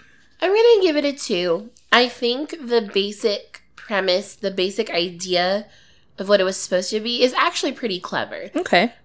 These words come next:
Speaker 1: A female pirate, which isn't unheard of. It's not very uncommon.
Speaker 2: No.
Speaker 1: The more people research, they find out a lot more about female pirates, and
Speaker 2: Yeah.
Speaker 1: that's totally fine.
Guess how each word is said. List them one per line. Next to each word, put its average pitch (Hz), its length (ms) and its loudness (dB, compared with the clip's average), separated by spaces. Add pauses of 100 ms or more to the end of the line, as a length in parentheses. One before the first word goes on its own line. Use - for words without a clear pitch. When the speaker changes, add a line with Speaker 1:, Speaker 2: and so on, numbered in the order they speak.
Speaker 1:
A 208 100 4
female 277 400 4
pirate, 226 480 2
which 214 240 -4
isn't 233 420 0
unheard 185 480 -2
of. 151 160 4
It's 185 220 -6
not 202 300 2
very 185 200 0
uncommon. 156 680 -4
Speaker 2:
No. 311 260 0 (220)
Speaker 1:
The 170 120 2
more 180 240 0
people 190 360 -6
research, 180 420 -8
they 185 80 -4
find 165 240 -2
out 160 220 0 (220)
a 175 120 0
lot 170 240 2
more 196 180 0
about 202 280 -2
female 170 280 -2
pirates, 202 480 -6
and 415 80 4
Speaker 2:
Yeah. 359 80 4
Speaker 1:
that's 220 160 -2
totally 220 200 -4
fine. 165 360 -2